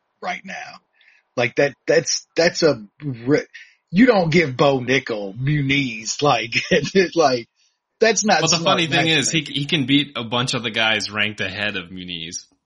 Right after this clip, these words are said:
Speaker 2: That's just a bad stylist matchup. Or as bad as it can get anyway for, for what he has.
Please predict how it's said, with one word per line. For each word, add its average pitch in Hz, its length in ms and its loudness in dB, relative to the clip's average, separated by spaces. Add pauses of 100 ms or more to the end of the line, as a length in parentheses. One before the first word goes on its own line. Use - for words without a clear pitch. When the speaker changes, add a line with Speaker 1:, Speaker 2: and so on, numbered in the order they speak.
(160)
Speaker 2:
That's 98 220 -10
just 101 260 -10 (160)
a 104 120 -8 (340)
bad 92 340 -2
stylist 95 720 -6 (260)
matchup. 92 400 -10 (1160)
Or 127 320 -2 (960)
as 110 220 -2
bad 117 380 0
as 107 160 -6
it 110 120 -6
can 92 180 -10
get 95 260 -4
anyway 87 460 -10
for, 90 420 -16
for 120 140 -14
what 101 200 -12
he 104 200 -10
has. 98 520 -8